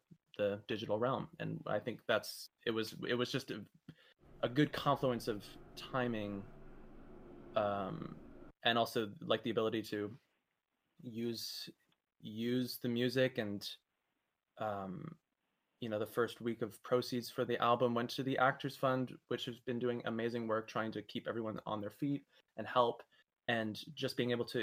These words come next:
even help in the l-, littlest way, um,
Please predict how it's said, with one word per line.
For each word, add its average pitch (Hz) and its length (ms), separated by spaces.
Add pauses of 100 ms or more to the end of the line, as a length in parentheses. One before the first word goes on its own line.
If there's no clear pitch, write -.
even 113 320
help - 420 (320)
in 117 140
the 113 60
l-, 113 400
littlest 139 560
way, 110 460 (600)
um, 101 520